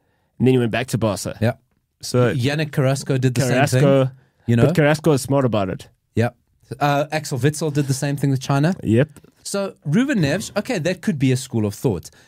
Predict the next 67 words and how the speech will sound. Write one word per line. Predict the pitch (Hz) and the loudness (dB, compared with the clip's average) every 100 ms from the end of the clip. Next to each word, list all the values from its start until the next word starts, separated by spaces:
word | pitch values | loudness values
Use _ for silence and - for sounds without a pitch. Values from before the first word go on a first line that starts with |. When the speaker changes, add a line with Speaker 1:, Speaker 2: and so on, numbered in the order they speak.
| _ | _
Speaker 2:
There's | 151 151 | -4 -2
another | 156 185 | 0 0
player | 220 - 156 | -2 -2 0
you | 139 | 2
guys | 127 123 123 | 2 0 2
might | 120 117 | 0 0
not | 107 | -2
know. | 110 131 | 0 0
You'll | 110 | 2
know | 104 113 | 0 0
the | 101 | 0
name, | 98 120 | 0 0
but | 101 - | -2 -4
you, | 90 95 | -6 -6
it's | 107 98 - | -6 -6 -6
a | 101 | -8
different | 92 123 117 | -6 -4 -2
guy. | 113 110 - _ _ | 0 -2 -4 _ _
Uh, | 117 117 117 _ - | -2 -2 -2 _ -8
Jota | 101 131 123 95 78 - - | -2 -2 -4 -8 -14 -12 -4
out | 107 107 | -2 -2
in | 113 | -4
Celtic, | 98 - 151 147 80 - - - | -4 -4 -4 -4 -12 -14 -10 -4
not | 147 | -2
the | 175 | 0
Liverpool | 147 131 131 | -2 -2 -4
Jota. | 107 98 87 82 | -2 -4 -2 2
Speaker 1:
Yeah, | 131 | 2
I've | 131 127 | 2 4
heard. | 139 143 | 6 6
Yeah, | 139 | 4
I've | 120 | 4
heard | 135 | 4
of | 127 | 4
Speaker 2:
Right? | 117 110 | 4 0
Speaker 1:
him. | 107 | 0
Yeah. | 104 | -2
Speaker 2:
There's | 117 117 117 | -2 -2 -4
a, | 113 113 | -6 -2
a | 110 | -2
Jota | 92 117 127 123 | 0 0 0 -4
who | 110 | -4
plays | 117 110 | -4 -6
for | - | -6
Celtic. | 104 113 107 80 - _ _ _ _ _ | -6 -6 -6 -10 -16 _ _ _ _ _
Best | - 196 196 | -4 -2 -2
player | - 151 147 139 131 | -2 0 2 2 0
in | 120 123 | 0 0
the | 117 | 0
S | 113 - | -2 -4
P | - | -2
L | 107 98 | 0 0
by | 92 87 | -2 -4
far. | - 73 65 - - | -8 -12 -14 -16 -10
Speaker 1:
Yeah, | - | -6
Speaker 2:
Like, | - 151 | -2 -2
Speaker 1:
it's | 92 - | -4 -6
Speaker 2:
like, | 135 131 - | -6 -8 -6
you, | - | -2
Speaker 1:
source | 131 | 0
Speaker 2:
you | - | 0
Speaker 1:
of | |
Speaker 2:
know, | 113 | 0
Speaker 1:
S | 104 | 0
P | 110 | 0
L, | 92 87 | 0 -2
yeah. | 71 | -4